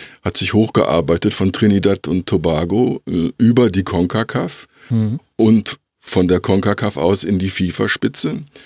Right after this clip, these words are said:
Speaker 1: Und er hat alle möglichen Karten gespielt in dieser Zeit, in der er diese Karriere gemacht hat, von, äh, als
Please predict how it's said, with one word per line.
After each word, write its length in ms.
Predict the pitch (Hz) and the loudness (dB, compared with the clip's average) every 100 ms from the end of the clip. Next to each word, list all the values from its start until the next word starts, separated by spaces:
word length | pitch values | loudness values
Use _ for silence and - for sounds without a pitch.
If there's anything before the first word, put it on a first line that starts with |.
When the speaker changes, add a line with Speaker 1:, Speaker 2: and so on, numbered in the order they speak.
| - - _ | -20 -20 _
Speaker 1:
Und 120 | 107 | 2
er 100 | 110 | 4
hat 220 | 117 117 113 | 4 2 2
alle 180 | 135 | 4
möglichen 480 | 147 139 143 127 117 | 4 4 2 0 0
Karten 400 | - 95 110 135 | 0 0 2 2
gespielt 640 | 117 113 - 107 113 120 | 2 -2 -2 2 4 4
in 180 | 90 98 | 0 -2
dieser 300 | 98 107 101 | 0 0 0
Zeit, 280 | - 98 104 | 2 0 2
in 120 | 98 | 0
der 160 | 92 92 | 2 2
er 80 | 92 | 2
diese 240 | 87 90 | -2 -2
Karriere 420 | - 87 87 98 | 0 2 4 2
gemacht 380 | 87 87 87 - | 0 -2 -4 -2
hat, 160 | 87 - | -2 -2
von, 420 | - 92 90 82 | 0 2 2 2
äh, 340 | 76 82 85 - | 0 0 0 -2
als 440 | 80 73 - | -4 -2 -4